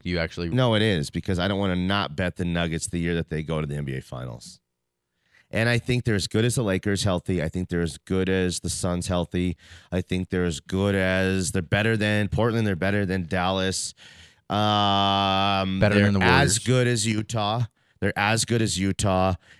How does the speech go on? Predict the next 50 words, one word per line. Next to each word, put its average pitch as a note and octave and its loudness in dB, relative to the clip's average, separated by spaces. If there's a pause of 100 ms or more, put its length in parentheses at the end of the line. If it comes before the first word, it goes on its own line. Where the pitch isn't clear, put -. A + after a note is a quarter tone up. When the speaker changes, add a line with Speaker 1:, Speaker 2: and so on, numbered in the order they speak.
Speaker 2:
And G2 0
I G2 2
think G2 -2
they're F#2+ 2
a - 0
little F#2 2
bit F2 -2
better E2+ 0
than D#2+ 0
the D#2 -2
Warriors. C2 -6
That's D#2+ -6
where D#2+ -4
I D#2 -2
think D2 -8
the D2 -8
Nuggets C#2 -10
are. C2 -10 (600)
Speaker 1:
I A2 2
would E3 8
even F#2+ 2
say F2 0
they E2 2
might D#2 0
be D2+ -8
better D#2 -2
than C#2+ -8
Utah. C#2+ -4 (1800)
Speaker 2:
I F2 0
agree G2 0
with G2 0
that. D#2+ -2
Who's G2+ 0
gonna F#2+ 2
win, F#2 4
the E2+ 2
Nets E2+ 0
or - -12
the D2 -4
Lakers? D#2 -4 (1000)
Speaker 1:
I'm G#2 4
gonna A2 6
say G2+ 4
the, E2+ 0
uh, D2 0 (1400)
the D#2+ -4
Lakers D#2 -2
win D2 -4
that C#2+ -4
one. D2 -8